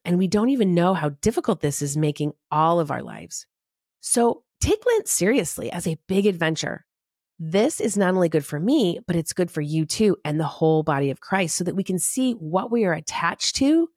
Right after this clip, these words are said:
and recognize our sinfulness. This is vice, my friends. What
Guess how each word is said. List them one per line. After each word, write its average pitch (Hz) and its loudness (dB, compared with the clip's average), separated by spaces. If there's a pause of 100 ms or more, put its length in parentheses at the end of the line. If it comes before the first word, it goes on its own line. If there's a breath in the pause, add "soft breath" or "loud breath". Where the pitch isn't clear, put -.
(500)
and 180 -2
recognize 185 0
our 151 -6
sinfulness. 170 0 (120)
This - 0
is 202 0
vice, 165 0
my 123 -6
friends. - -12 (300)
What 175 0